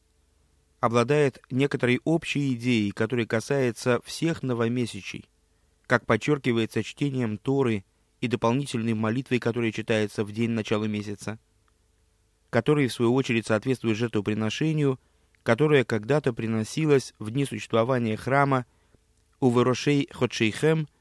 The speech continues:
в новомесячье, идея, которая одинакова для каждого новомесячья, за исключением Ройша Шона, Нового года, который тоже является новомесячьем месяца Тишрей. Плюс к этому у каждого новомесячья есть своя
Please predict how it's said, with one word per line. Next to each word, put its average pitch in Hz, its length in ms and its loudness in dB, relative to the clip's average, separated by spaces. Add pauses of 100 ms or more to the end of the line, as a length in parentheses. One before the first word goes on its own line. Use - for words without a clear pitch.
(160)
в 120 120 0
новомесячье, 123 840 2 (1040)
идея, 143 420 4
которая 135 400 2
одинакова 120 920 0
для 110 260 0
каждого 135 480 0
новомесячья, 113 840 -2 (400)
за 120 160 2
исключением 120 640 0
Ройша 120 280 2
Шона, 117 460 0 (440)
Нового 110 400 4
года, 117 260 2
который 101 300 -2
тоже 131 240 -2
является 110 360 0
новомесячьем 107 680 0
месяца 98 280 -4
Тишрей. 98 400 -4 (2250)
Плюс 196 260 4
к - 80 -10
этому 123 520 4
у 127 120 -6
каждого 135 460 2
новомесячья 127 720 0
есть 143 420 -2
своя 147 720 2